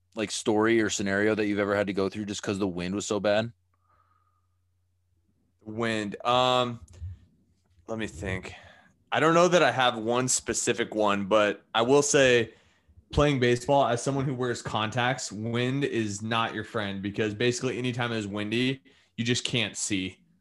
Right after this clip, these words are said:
Speaker 2: So hitting was always not fun with that. Um, but yeah, I, I definitely agree with your bearish on the wind. Th-, there's nothing, I mean, being outside, like, first thing in the morning when it's super cold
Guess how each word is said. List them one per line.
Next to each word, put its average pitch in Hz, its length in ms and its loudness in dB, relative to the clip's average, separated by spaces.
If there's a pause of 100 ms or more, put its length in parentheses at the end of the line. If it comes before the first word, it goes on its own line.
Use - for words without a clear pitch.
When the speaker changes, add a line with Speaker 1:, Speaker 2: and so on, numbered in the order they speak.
(140)
Speaker 2:
So 101 520 -2 (100)
hitting 127 320 -2
was 117 140 -4
always 107 680 -4 (300)
not 113 360 -2
fun 117 180 -2
with 104 160 -6
that. 101 460 -2
Um, 98 560 -2 (440)
but 113 100 2
yeah, 123 160 4
I, 113 240 2
I 123 100 2
definitely 143 340 2
agree 123 180 2
with 123 160 2
your 110 100 0
bearish 104 500 2
on 104 100 0
the 98 60 -6
wind. 101 460 -4 (180)
Th-, 131 220 0
there's 147 300 4
nothing, 165 600 2 (320)
I 131 80 0
mean, 147 260 4 (540)
being 190 400 4
outside, 127 880 2 (120)
like, 117 280 0
first - 480 0
thing 143 120 -2
in 139 80 -4
the 131 60 -6
morning 113 520 -8 (100)
when 120 220 -6
it's - 200 -10
super 139 540 -4
cold 127 440 2